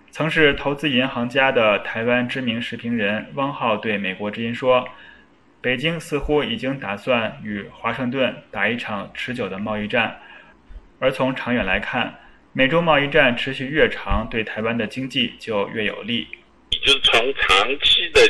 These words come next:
Speaker 2: 角度来讲，中美贸易战时间越久，对台湾好处越大，也就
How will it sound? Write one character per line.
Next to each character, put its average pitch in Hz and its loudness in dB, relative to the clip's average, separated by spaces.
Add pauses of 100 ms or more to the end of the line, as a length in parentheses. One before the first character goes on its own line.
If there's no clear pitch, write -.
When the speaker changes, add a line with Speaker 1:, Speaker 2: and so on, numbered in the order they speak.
Speaker 2:
角 85 4
度 101 -2
来 82 4 (300)
讲， - 6 (720)
中 135 6
美 101 4
贸 107 6
易 104 -2
战 120 6 (180)
时 - 6
间 117 6 (200)
越 156 6 (100)
久， - 4
对 90 4
台 82 4
湾 95 6 (260)
好 - 0
处 - 0
越 101 8 (100)
大， - 4 (320)
也 - 2
就 107 6